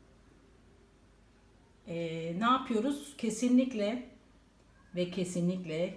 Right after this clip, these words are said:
penyelerimizi atmıyoruz. Penye tişörtlerimizi atmıyoruz. Eşimizin tişörtleri, çocukların tişörtleri,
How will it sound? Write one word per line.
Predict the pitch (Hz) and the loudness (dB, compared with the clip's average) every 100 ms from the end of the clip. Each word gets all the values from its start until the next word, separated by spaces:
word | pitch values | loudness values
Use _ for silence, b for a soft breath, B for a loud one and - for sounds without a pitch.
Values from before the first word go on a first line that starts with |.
| - | -6
penyelerimizi | 190 185 170 151 147 151 151 170 | -2 0 0 0 -2 -4 -4 -6
atmıyoruz. | - 170 - 151 143 143 - | -6 -8 -6 -2 -2 -2 -6
Penye | 175 180 170 151 | -4 -2 -2 -4
tişörtlerimizi | 175 - 156 - 160 156 151 180 | -6 -6 -6 -6 -6 -4 -4 -6
atmıyoruz. | 185 175 - 170 160 160 175 - - - - - B B B B B B - - | -6 -6 -4 -4 -4 -4 -6 -8 -18 -20 -20 -20 B B B B B B -20 -6
Eşimizin | 180 180 196 185 185 180 180 185 | -4 -2 -2 0 0 0 0 2
tişörtleri, | 180 185 - 175 170 - 165 160 160 160 | 0 -4 -2 -2 -2 -2 -4 -2 -6 -4
çocukların | 175 165 175 175 165 170 170 | -4 -4 -4 -2 0 0 0
tişörtleri, | 175 - 160 - 165 147 151 151 | -2 -4 -6 -6 -6 -6 -6 -6